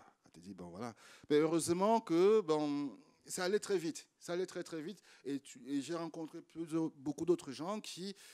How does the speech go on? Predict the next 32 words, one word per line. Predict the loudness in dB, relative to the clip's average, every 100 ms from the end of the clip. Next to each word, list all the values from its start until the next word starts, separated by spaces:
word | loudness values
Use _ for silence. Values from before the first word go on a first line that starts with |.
| -20 _ -10
qui, | -4 -2
qui | -2 4 6
avaient | 8 8 6
une, | 6 -4 _ _ -4
une | -4
qualité | -2 -2 -4 4 8 8 6
de, | 4 6 4 4
de, | 2
de | 6
remise | 6 6 4
en | 2
cause, | 0 0 0 0
une | -4
qualité | -6 -6 -6
de, | -2 -2
de, | 0 -2
de, | -2 -2 -2
de, | -4 -4 -6 -10 -20 _
tu | -8
vois, | -2
ils | 0 0
avaient | 4 6
des | 6
discours | 4 -6 -6 -4 -2 -2 -4
qui, | -4 -6 -6 _ -18
qui | -14
faisaient | -8 -6
que, « | -4
Mais | -6
attends, | -8 -12
tiens, | -14 -16 -16 _ _ -20
attends, | -20 -18